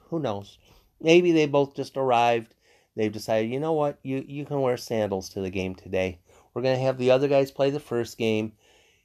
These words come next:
Uh, you can take batting practice, take fly balls, take all that kind of stuff, do that kind of stuff. And then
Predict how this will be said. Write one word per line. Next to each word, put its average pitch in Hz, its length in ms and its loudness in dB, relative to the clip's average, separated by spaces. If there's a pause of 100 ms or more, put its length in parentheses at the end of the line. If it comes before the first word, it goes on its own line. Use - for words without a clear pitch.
(320)
Uh, 107 400 4
you 117 100 -6
can 110 120 -12
take 104 200 -4
batting 135 300 6
practice, 135 500 -2
take 101 240 -8
fly 101 220 -4
balls, 127 380 4
take 95 200 -10
all 90 160 -10
that 101 240 -10
kind 127 200 -2
of 120 60 -10
stuff, 123 320 -2
do 98 140 -6
that 110 240 -2
kind 120 160 -6
of 117 80 -8
stuff. 110 280 -4 (440)
And 131 80 -2
then 123 220 -2